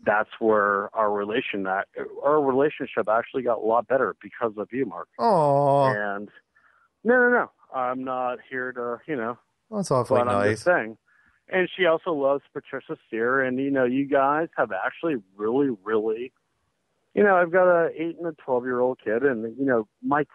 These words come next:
Speaker 1: kids listen to you guys, and they
Speaker 2: <laughs>
Speaker 1: believe in you. They believe in you guys more so than their teachers, because they know, they know their teachers are full of crap.
Speaker 2: <laughs>
Speaker 1: And believe me, we're very educated people.
Speaker 2: Nice.
Speaker 1: I won't tell you what colleges we went to or where we were.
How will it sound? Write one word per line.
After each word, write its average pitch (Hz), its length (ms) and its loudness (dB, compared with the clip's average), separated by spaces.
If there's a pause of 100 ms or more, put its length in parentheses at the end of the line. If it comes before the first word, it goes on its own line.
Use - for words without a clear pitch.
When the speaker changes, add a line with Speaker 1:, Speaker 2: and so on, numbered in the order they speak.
(120)
Speaker 1:
kids 156 220 -2
listen 113 320 -4
to 101 60 -8
you 92 80 -8
guys, 85 200 -12 (100)
and 127 100 2
they 147 100 4
Speaker 2:
<laughs> 135 40 -2
Speaker 1:
believe 143 340 4
in 101 100 -4
you. - 120 -16 (300)
They 202 100 6
believe 226 300 6
in 202 100 2
you 220 160 4
guys 127 300 4 (100)
more 151 320 2 (140)
so 110 260 0 (380)
than 147 100 2
their 135 200 2
teachers, 113 500 -6
because 135 260 -2
they 139 80 2
know, 131 300 2 (160)
they 170 100 2
know 185 240 2
their 160 140 0
teachers - 480 -6 (400)
are 131 100 -2 (100)
full 135 200 4
of 104 40 -2
crap. - 360 -2 (240)
Speaker 2:
<laughs> - 80 -14 (500)
Speaker 1:
And 165 140 0
believe 160 220 4
me, 107 120 -6 (200)
we're 135 320 0
very 127 380 -2 (140)
educated 104 480 -10
people. - 380 -10 (280)
Speaker 2:
Nice. 92 400 -4
Speaker 1:
I 120 200 0
won't 127 280 4
tell 143 160 2
you 147 120 4
what 151 160 4
colleges 135 500 -4
we 139 200 -8
went 127 280 -6
to 135 60 0
or 120 160 2
where 113 180 -2
we 147 180 -2
were. 151 120 -6